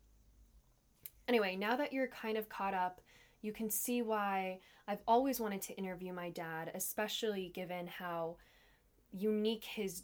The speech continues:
journey as an artist has been and how much that's inspired me. Um, but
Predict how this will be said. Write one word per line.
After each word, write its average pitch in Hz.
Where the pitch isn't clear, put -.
journey 208
as 180
an 185
artist 185
has 180
been 190
and 185
how 202
much 196
that's 185
inspired 190
me. -
Um, 202
but 208